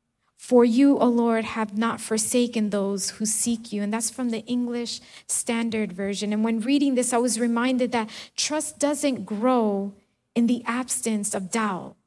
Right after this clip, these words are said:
Trust actually grows in the presence of a relationship.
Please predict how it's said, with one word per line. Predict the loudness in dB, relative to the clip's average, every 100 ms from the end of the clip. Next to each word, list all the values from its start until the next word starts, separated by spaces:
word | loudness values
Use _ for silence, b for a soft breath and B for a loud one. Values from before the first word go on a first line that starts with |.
| _ _ _ _ _ _ _ _ -6
Trust | -2 0 0 -2 -2
actually | -2 0 0 0 -2
grows | -2 0 2 0 -2
in | -4 -2 -2
the | -4
presence | -10 -4 -4 -2 -4 -6 -6 -8 -6
of | -6 -4
a | -2
relationship. | -2 0 0 -2 -2 -4 -6 -14